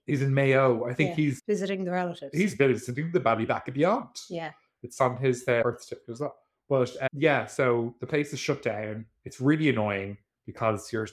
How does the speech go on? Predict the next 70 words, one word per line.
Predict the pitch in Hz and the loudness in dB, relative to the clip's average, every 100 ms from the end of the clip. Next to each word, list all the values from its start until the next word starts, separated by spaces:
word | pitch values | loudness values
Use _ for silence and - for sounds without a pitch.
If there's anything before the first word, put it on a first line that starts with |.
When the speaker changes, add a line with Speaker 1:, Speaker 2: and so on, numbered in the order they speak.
| 135 | -2
Speaker 1:
I | |
was | 117 101 | -2 -2
stuck | - 127 | -2 0
in | 117 | 0
traffic | 110 107 113 | 0 -2 -6
for, | - 110 | -4 -4
like, | - | -2
forty | - 123 123 | 2 2 2
minutes | 120 104 - | -2 -4 -8
trying | 120 110 | -8 -6
to | |
get | 107 | -6
out | 107 | -6
of | 110 | -4
the | 107 | -4
airport. | 110 131 127 _ _ _ - - | -4 -8 -12 _ _ _ -20 -18
Speaker 2:
Oh, | 214 | -16
right. | - | -2
Speaker 1:
But, | 127 117 113 | 0 0 -4
Speaker 2:
Oh, | 127 | -2
Speaker 1:
yeah. | 131 139 381 | 2 4 4
Speaker 2:
yeah, | |
sure, | 370 - | 2 -2
the | 359 370 | 0 2
airport. | 359 339 339 294 - - - _ | 2 0 0 0 -2 -10 -18 _
Yeah. | 254 277 135 - | 0 0 -2 -8
Speaker 1:
He | - 143 143 | -2 2 2
was | 120 120 | 2 0
getting | 143 | -2
a | 127 | -2
Speaker 2:
Was | |
Speaker 1:
helicopter | 127 143 254 127 | -2 0 2 2
Speaker 2:
his | 311 - | 2 0
Speaker 1:
to | |
Speaker 2:
plane | 285 277 | 0 2
Speaker 1:
Mayo. | 139 147 - _ _ _ - | 2 -2 -6 _ _ _ -4
Speaker 2:
Ah, | 220 240 262 269 277 | 2 4 6 6 4
okay. | 254 254 262 | 2 0 2
Speaker 1:
So | |
Speaker 2:
I | 247 | 4
Speaker 1:
they | 226 | 4
Speaker 2:
was | 233 | 4
Speaker 1:
had | 247 | 4
Speaker 2:
like, | 240 214 | 0 0
Speaker 1:
to | |
close | 135 123 120 | -4 -2 0
all | |
the | 117 | 0
Speaker 2:
yeah. | 113 | 0
Speaker 1:
airspace, | 113 - 123 110 | -2 -4 -4 -4
and | 113 | -6
he | 110 120 | -4 -4
was | 120 | -4
coming | - 117 117 | -6 -6 -4
in | 113 110 | -6 -6
in | 107 | -8
his | 104 | -8
motorcade | 113 110 110 - 117 110 107 | -4 -2 -4 -2 -2 0 -4
and | 110 | -12
stuff | - 120 | -12 -12
like | 113 - | -14 -16
this. | 107 - _ _ _ - | -16 -18 _ _ _ -2
It's | 160 165 | 0 -2
just, | - 220 220 - - - | 0 2 2 -4 -10 -4
it, | 170 - - | -4 -6 -10
it's | 160 - | -10 0
great | 185 226 285 | 4 4 2
to | 127 | -4
see | - 143 | -2 0
it | 135 | 0